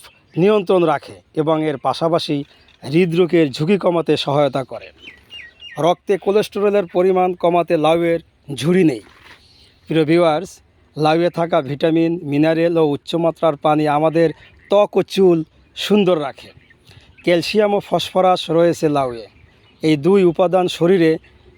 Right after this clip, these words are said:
ঘামজনিত লবণের ঘাটতি দূর করে, পাশাপাশি দাঁত ও হাড় মজবুত করে। প্রিয় ভিউয়ার্স, কিছু গবেষণায়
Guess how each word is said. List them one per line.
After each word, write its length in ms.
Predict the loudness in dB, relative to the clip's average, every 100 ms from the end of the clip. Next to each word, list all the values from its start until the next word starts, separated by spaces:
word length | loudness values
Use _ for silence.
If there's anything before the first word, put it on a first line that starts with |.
| -12
ঘামজনিত 680 | -6 0 0 0 0 0 0
লবণের 480 | 0 0 0 0 -2
ঘাটতি 380 | -2 -6 -4 -4
দূর 260 | -2 0 -2
করে, 220 | 0 0 0
পাশাপাশি 520 | -2 -2 -4 -4 -6
দাঁত 320 | 0 0 2 0
ও 80 | 0 -4 -20 -18
হাড় 340 | -6 0 2 2
মজবুত 420 | -4 -4 -4 -6
করে। 240 | -8 -14 -14 _ _ _ -20 -8
প্রিয় 200 | 0 2
ভিউয়ার্স, 420 | 4 4 2 -2 -14 _ -20 -20 _
কিছু 220 | -6 -2 0
গবেষণায় 640 | 2 0 0 0 2 0